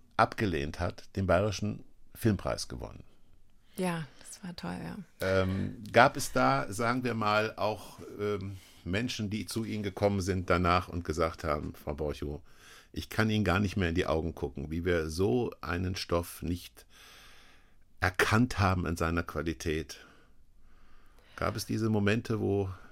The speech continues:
Speaker 1: Menschen
Speaker 2: Hm.
Speaker 1: Schwierigkeiten hatten, Ihnen in die Augen zu gucken, weil sie eben Sie nicht unterstützt haben?
Speaker 2: Das habe ich nicht so mitbekommen. Ich glaub, die, die Filmbranche an sich ist ja sowieso sehr,
Speaker 1: Hm.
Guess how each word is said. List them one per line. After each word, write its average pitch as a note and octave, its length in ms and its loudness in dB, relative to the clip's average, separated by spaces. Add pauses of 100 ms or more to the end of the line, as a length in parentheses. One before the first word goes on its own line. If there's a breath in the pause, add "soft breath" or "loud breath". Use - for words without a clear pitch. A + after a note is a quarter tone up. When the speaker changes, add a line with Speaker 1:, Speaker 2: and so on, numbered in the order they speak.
(300 loud breath)
Speaker 1:
Menschen C#3+ 240 4
Speaker 2:
Hm. B2+ 60 4
Speaker 1:
Schwierigkeiten A#2 800 4
hatten, G#2+ 220 2
Ihnen G#2+ 180 2
in G2+ 80 4
die G2 140 2
Augen G2 280 4
zu - 140 -2
gucken, F#2+ 380 0
weil D#2+ 180 4
sie G2 240 2 (100)
eben F2+ 300 4
Sie F2+ 200 4
nicht F#2+ 300 4
unterstützt - 680 -4
haben? C2+ 260 -10 (1600 loud breath)
Speaker 2:
Das F#3+ 220 -2
habe G#3+ 180 0
ich G#3 100 0
nicht G#3 300 0 (400)
so G3+ 340 4
mitbekommen. D#3 840 -4 (680 soft breath)
Ich F3 120 -8
glaub, G#3 260 2
die, G#3 200 2
die G3+ 180 2
Filmbranche A3 640 6
an F#3 160 -2
sich A3 260 -4
ist F#3+ 160 -2
ja F#3 100 0
sowieso F#3 540 -4
sehr, E3 480 -8 (140)
Speaker 1:
Hm. E2 320 -2